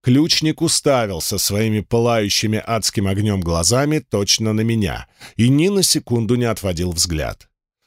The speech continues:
«Неон, ты, конечно, неимоверно крут, но такое не потянуть даже тебе. Возможно, через пару десятков лет ты и сможешь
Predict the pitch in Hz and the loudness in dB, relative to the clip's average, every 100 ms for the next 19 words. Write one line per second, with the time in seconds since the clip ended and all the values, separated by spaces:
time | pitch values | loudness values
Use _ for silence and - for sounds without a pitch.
0 | _ _ _ _ - 82 80 67 60 62 | _ _ _ _ -2 0 0 -2 -6 -12
1 | _ _ _ - 104 101 - 85 78 98 | _ _ _ -2 -2 0 -4 -2 -2 -2
2 | 127 - 123 120 117 110 98 78 80 78 | 0 0 0 0 0 0 0 -2 -2 -2
3 | 80 - 67 64 - _ _ - 101 95 | -4 -6 -8 -10 -14 _ _ -4 0 0
4 | 78 73 - 104 120 131 131 139 131 131 | -2 -4 0 2 2 2 0 -2 0 0
5 | 113 92 92 90 92 95 76 64 - _ | -2 -2 -2 -2 -2 -2 -2 -4 -6 _
6 | _ - 95 98 160 165 156 147 139 117 | _ -4 -2 0 0 0 -2 0 0 0
7 | - - 139 147 123 117 139 123 - - | -2 -2 0 0 -2 0 0 0 -4 -2
8 | 120 135 - 131 123 170 185 143 85 - | 0 0 0 0 0 0 0 0 -2 -6